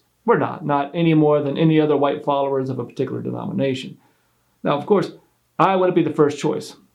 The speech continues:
There would be a black member of our church they would trot out first, especially one in a higher position, before they would even mention someone like me. Now, the next time a white person tries to justify what they want to say by playing the black friend card,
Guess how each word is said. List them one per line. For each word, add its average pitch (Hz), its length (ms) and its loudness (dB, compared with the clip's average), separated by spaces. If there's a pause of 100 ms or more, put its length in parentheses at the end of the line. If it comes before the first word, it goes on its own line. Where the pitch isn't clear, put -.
(500)
There 143 100 2
would 135 100 0
be 131 120 0
a 123 60 -2
black 156 280 2
member 143 220 0
of 131 100 -2
our 127 140 -2
church 135 380 -4
they 135 80 -6
would 127 200 -8
trot 131 280 -2
out - 200 -8
first, 147 280 0
especially 147 400 -4
one 127 180 -6
in 127 60 -8
a 120 100 -10
higher 120 240 -10
position, - 500 -2 (840)
before 156 300 0
they 127 100 -4
would 120 200 -8
even - 320 -12
mention 131 260 -8
someone - 240 -12
like - 200 -12
me. 147 320 -2 (580)
Now, 170 80 2
the 196 80 4
next 262 160 2
time 240 100 0
a 196 60 4
white 185 200 -2
person 170 300 -4
tries 147 300 -2
to 135 80 -8
justify 135 580 -2
what 127 240 -4
they 135 100 -2
want 131 220 -4
to 131 80 -14
say 139 260 0
by 127 180 -4
playing 127 360 -6
the 120 220 -10 (140)
black - 220 -12
friend 185 320 2
card, 123 380 -8